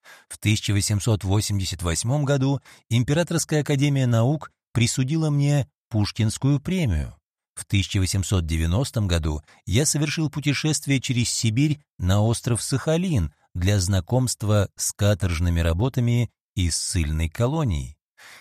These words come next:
Когда выйдет в свет моя книга о Сахалине, я пришлю её вам, а вы мне за это пришлите ваш перевод моих рассказов. Зовут меня Антоном Павловичем. Чехов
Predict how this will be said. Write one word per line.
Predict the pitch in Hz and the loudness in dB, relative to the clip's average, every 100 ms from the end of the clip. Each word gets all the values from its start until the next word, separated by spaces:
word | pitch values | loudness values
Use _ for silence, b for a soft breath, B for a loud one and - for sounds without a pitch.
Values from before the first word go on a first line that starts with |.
| B | B
Когда | 98 123 151 | 0 2 2
выйдет | 175 160 143 | 0 -2 -2
в | |
свет | - 135 156 | -2 0 0
моя | 131 127 139 | 0 0 0
книга | - 143 131 127 | -2 -2 0 0
о | 139 120 | 2 0
Сахалине, | - 110 104 110 160 160 151 151 - _ - | 0 0 0 2 2 0 0 -2 -4 _ -8
я | 90 117 | 0 2
пришлю | 120 143 143 156 170 | 2 0 0 -2 2
её | 127 85 80 | 2 4 2
вам, | 82 78 71 _ _ _ - | 2 0 -2 _ _ _ -2
а | 113 139 | 0 0
вы | 175 | 0
мне | 170 160 | -2 0
за | 135 | 2
это | 147 139 123 | 0 0 0
пришлите | 135 - 147 135 143 123 - | -2 -2 -4 -2 0 0 -2
ваш | 104 90 113 107 - | -4 2 2 2 -2
перевод | 92 85 85 101 - - - | 0 0 2 -2 -4 -18 -6
моих | 98 87 80 - | 0 0 0 0
рассказов. | 113 - 160 120 67 - _ _ _ B B B | -2 0 0 0 -2 -10 _ _ _ B B B
Зовут | 90 98 143 185 - | 0 2 2 0 -2
меня | 160 156 156 156 147 147 _ _ _ | 0 0 0 0 -2 -4 _ _ _
Антоном | - 117 110 - 104 101 110 123 - | 0 2 2 0 2 2 2 -2 -2
Павловичем. | 170 160 101 78 73 - 69 - _ _ _ _ - | 0 0 0 -2 -2 -4 -6 -6 _ _ _ _ -6
Чехов | - 135 - 127 - | 0 0 0 -4 -4